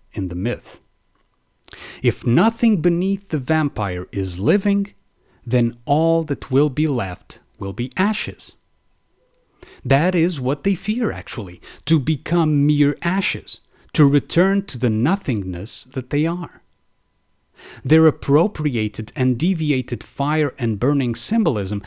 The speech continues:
has always been an attempt at subversion and even inversion of this self-evident truth, that truth burns away all that is false. So if they can promote a controlled burning,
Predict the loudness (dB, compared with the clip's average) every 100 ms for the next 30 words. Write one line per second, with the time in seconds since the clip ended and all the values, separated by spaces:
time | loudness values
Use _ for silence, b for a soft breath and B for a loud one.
0 | B B 0 2 4 4 4 2 -2 2
1 | 2 2 -4 -2 -2 -4 -4 0 0 0
2 | -10 -6 -4 -2 -2 -4 -4 0 2 2
3 | -2 -6 b b 0 2 2 0 0 4
4 | 4 4 0 -4 -2 -6 -10 -14 _ -10
5 | -6 -4 -4 -2 0 0 -2 -8 -4 -2
6 | -2 -2 -4 -6 -16 -6 -4 -4 -8 -20
7 | -20 _ _ _ _ _ _ _ B B
8 | B B B -8 -8 -10 -10 0 2 2
9 | -2 -12 _ 2 4 4 2 0 2 2
10 | 0 -2 -6 -12 _ _ 2 4 6 4
11 | 0 -2 -4 -4 -6 -4 0 0 0 -8
12 | -16 -18 _ _ _ _ _ _ _ _
13 | B B B 2 4 4 0 -2 -2 0
14 | -2 -2 -2 -2 0 0 -2 -4 -4 -4
15 | -2 0 0 -2 2 4 4 2 -4